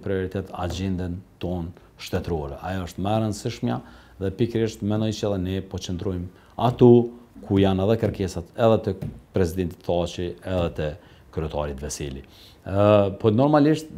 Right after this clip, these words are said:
data si data, sigur data gjashtë mej shkurt, pra një ditë para shpalljes së pavarësisë, ë, m,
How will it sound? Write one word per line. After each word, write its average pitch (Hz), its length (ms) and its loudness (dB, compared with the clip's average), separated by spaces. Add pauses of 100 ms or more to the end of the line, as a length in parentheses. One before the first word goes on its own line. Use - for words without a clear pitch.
(180)
data 147 320 2
si 127 160 -8
data, 127 640 -2
sigur 117 440 -4
data 107 280 0
gjashtë 95 280 -4
mej 95 160 -4
shkurt, 107 260 -4
pra 120 180 0
një 90 140 -2
ditë 85 160 -6
para 87 180 -2
shpalljes 85 440 -4
së 78 100 -14
pavarësisë, 80 720 -8 (420)
ë, 95 120 -2 (920)
m, 87 380 -4